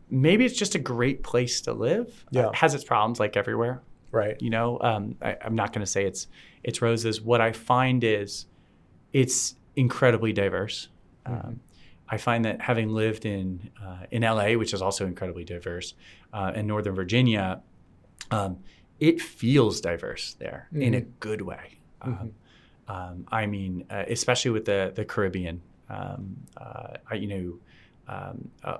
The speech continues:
Speaker 1: lots of Latin American influence, um, uh, people. Um, I, I love the community that it has as a result of that. Um, it, people, people live together. People are happy together.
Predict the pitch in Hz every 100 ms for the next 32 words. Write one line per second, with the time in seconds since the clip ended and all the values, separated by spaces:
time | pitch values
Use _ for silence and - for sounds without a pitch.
0 | 117 110 107 - 110 104 95 113 95 92
1 | - 95 92 - 95 92 87 - - -
2 | 98 92 90 87 92 - - - - -
3 | 113 104 101 95 95 - - - 107 98
4 | 95 95 - 95 104 101 92 92 - _
5 | _ - 123 113 113 120 - 101 98 101
6 | 127 131 131 - 135 143 139 135 139 135
7 | 135 143 143 127 - - 117 107 104 -
8 | 120 - - - 107 95 - - - -
9 | - 101 113 120 127 127 123 120 120 98
10 | 87 - - - 120 120 123 127 131